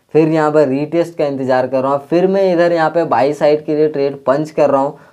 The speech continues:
तो एक दो सौ रुपये प्रॉफिट दिख रहा है, and फिर suddenly एक कैंडल में ही सारा ख़त्म। और फिर जो स्पीड से नीचे आता है उसका तो कोई जवाब ही नहीं, जैसे कि यहाँ पे भी हो रहा है। आप जो खुद भी आप यहाँ पे देख सकते हो ये चीज़ें,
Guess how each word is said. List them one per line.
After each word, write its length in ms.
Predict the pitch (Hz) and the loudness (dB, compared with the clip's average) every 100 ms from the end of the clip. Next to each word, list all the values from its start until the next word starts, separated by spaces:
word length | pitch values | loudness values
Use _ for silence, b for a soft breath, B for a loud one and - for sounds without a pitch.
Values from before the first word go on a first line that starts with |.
| _ | _
तो 60 | 175 | -6
एक 240 | 143 139 | -6 -4
दो 120 | 160 | -4
सौ 160 | 160 170 | -2 0
रुपये 160 | 160 165 | 0 0
प्रॉफिट 380 | 156 143 170 156 | 0 0 -2 -2
दिख 240 | 139 135 | -4 -2
रहा 180 | 170 180 | 0 0
है, 160 | 185 - | 0 -6
and 240 | 147 160 | -8 -4
फिर 260 | 185 185 - b b | -2 -2 -6 b b
suddenly 420 | - 139 151 175 175 | -4 0 2 2 0
एक 200 | 170 170 | 0 0
कैंडल 380 | 160 156 160 | -2 0 -2
में 100 | 165 | -2
ही 100 | 175 185 | -4 -4
सारा 300 | 170 156 170 | 0 0 0
ख़त्म। 400 | 156 - 180 123 - b b b | -2 -2 -4 -6 -14 b b b
और 120 | 139 151 | -2 -2
फिर 220 | 180 185 | -2 0
जो 180 | 170 185 | 2 0
स्पीड 400 | 185 - 160 175 | 0 -4 -2 -2
से 160 | 175 | -2
नीचे 260 | 185 170 185 | -2 0 2
आता 300 | 156 143 170 | 2 2 0
है 260 | 165 160 b b - | -2 -2 b b -18
उसका 240 | 135 143 156 | -10 -2 -2
तो 120 | 165 | -2
कोई 200 | 156 156 | 0 2
जवाब 380 | 135 120 123 120 | 2 4 2 2
ही 60 | 120 | -4
नहीं, 180 | 104 95 | -6 -6
जैसे 240 | 120 120 | -6 -6
कि 120 | 151 | -4
यहाँ 280 | 165 139 139 | -2 -2 -4
पे 140 | 135 156 | -2 0
भी 260 | 151 170 127 B B _ | 0 -2 -4 B B _
हो 180 | - 131 | -4 0
रहा 120 | 139 | 2
है। 120 | 110 - | 0 -2
आप 200 | 110 113 | -6 -4
जो 140 | 127 | -6
खुद 240 | 123 143 139 | -6 -6 -4
भी 140 | 147 | 0
आप 140 | 165 156 | 2 2
यहाँ 160 | 147 | 0
पे 100 | 147 | 0
देख 240 | 151 127 127 | 0 -2 -4
सकते 280 | 127 101 107 | -6 -6 -8
हो 100 | 98 | -6
ये 180 | 101 | -8
चीज़ें, 320 | 95 101 92 | -8 -10 -10